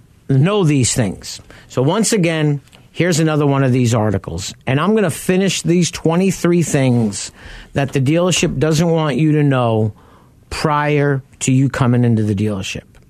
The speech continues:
So number one, conduct your research ahead of time. Research is great as long as you're doing good research. Number two, pay with cash. Cash isn't necessarily king in a car dealership.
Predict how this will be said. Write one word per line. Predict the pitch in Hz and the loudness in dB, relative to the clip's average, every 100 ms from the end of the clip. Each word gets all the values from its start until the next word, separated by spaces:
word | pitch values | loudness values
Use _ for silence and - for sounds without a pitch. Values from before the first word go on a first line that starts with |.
| _ _ - - - - - - - - _ _ _ _ - _ - _ _ - - - - - | _ _ -20 -20 -20 -20 -20 -20 -20 -20 _ _ _ _ -20 _ -20 _ _ -20 -20 -20 -20 -6
So | 131 | -2
number | 160 226 240 | 0 2 2
one, | 180 156 143 139 - - _ - | 2 0 0 0 -4 -20 _ -2
conduct | 160 180 202 | 0 0 0
your | 202 | 0
research | 165 160 - 143 139 | 0 0 0 -2 0
ahead | 135 131 | 0 0
of | |
time. | 117 110 95 - - - - | -2 -4 -6 -12 -20 -12 -2
Research | 202 214 220 - | 0 0 -2 0
is | 143 | -2
great | 120 180 156 - | 0 0 0 -2
as | 143 | -2
long | 147 160 | 0 0
as | 147 | 0
you're | 143 | 2
doing | 139 135 123 | 2 2 2
good | 131 | 2
research. | 113 120 - 90 - - - - - - | 2 2 0 -4 -6 -14 -16 -20 -20 -4
Number | 151 190 190 | -2 2 0
two, | - 214 170 113 - _ - - - - | 0 0 0 -2 -10 _ -20 -20 -16 -4
pay | 196 196 | 0 2
with | 190 - | 0 0
cash. | - 156 113 - - - - _ - - _ - - - - - - - _ _ _ _ _ - | -2 -2 -2 -6 -8 -8 -14 _ -20 -20 _ -20 -20 -20 -20 -20 -20 -20 _ _ _ _ _ -6
Cash | - 214 196 | -2 -2 -2
isn't | 214 180 | 0 0
necessarily | 196 175 - 151 170 151 143 | 0 -2 -2 -2 -2 0 -2
king | - 156 | -2 0
in | 139 | 0
a | 123 | 0
car | - 135 | -2 -2
dealership. | 120 110 98 - - | 0 -2 -4 -6 -10